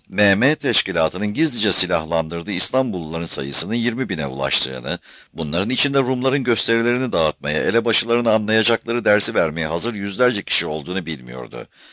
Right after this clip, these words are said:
Ama hiçbir kıpırtı belirtisi olmadığını söylerken haklıydı. Çünkü böyle eylemlerde bulunulması kesinlikle yasaktı. Bu örgütün günü gelene kadar bilinmesi istenmiyordu.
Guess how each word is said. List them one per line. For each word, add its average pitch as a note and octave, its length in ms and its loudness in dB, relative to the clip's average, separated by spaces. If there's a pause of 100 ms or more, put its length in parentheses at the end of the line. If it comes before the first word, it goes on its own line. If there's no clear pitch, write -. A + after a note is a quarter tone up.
(180)
Ama E2 220 0
hiçbir - 380 -8
kıpırtı - 440 -14
belirtisi D2+ 460 -6
olmadığını C#2+ 500 -2
söylerken D#2 540 -2
haklıydı. A#1+ 580 -8 (680)
Çünkü G2+ 380 2
böyle D#3 280 6
eylemlerde C#2 640 0
bulunulması A2 540 -2
kesinlikle F2 600 -4
yasaktı. D2 640 -2 (340)
Bu E3+ 140 6
örgütün F#2+ 500 2
günü G#2+ 160 -2
gelene C3 360 4
kadar G#2 320 2
bilinmesi F#2+ 460 -4
istenmiyordu. C2 840 -6